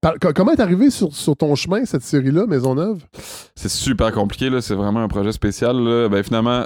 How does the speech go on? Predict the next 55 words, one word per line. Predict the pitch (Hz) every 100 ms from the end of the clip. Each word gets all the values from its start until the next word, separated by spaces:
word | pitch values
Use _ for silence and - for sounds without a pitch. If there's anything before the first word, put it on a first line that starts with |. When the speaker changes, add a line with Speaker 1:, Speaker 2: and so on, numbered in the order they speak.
| 78
Speaker 2:
ben, | 95
tu | 92
vois, | 123
ça | 117
sert | 107
à | 101
quelque | 98 95
chose | 110
d'être | 104
membre | 104 107
de |
la | 98
coop | 101 95
vidéo, | 98 117
ça | 120
répond | 95 104
à | 101
ta | 101
question. | 95 - 123
Speaker 1:
Ouais. | 131 202 - - - - 107
Speaker 2:
Euh, | 107 107 104
Nicolas | 107 107 117
Vadimov, | 120 107 107 110 123 -
qui | 104
est |
comme | 98 107
un, | 104 98 98 -
un, | 101
euh, | 98 98 92 85 92 71 78
qui | -
est |
pas | - 90
comme, | 92 98 -
qui | - 123
est |
un | 113
réalisateur, | 104 104 104 98 110 113 131 127
euh, | 107 104 98 98
qui, | 95 -
qui | - 98
est |
suisse, | - 127 156 - - - -
Speaker 1:
Oui. | -
Speaker 2:
mais | 104
qui | -
est, | 101 -
qui |
a | 104
passé | 104 98
beaucoup, | 107 120 113
beaucoup | 113 -
de |
temps | 123 117
au |
Canada, | 101 101 101 110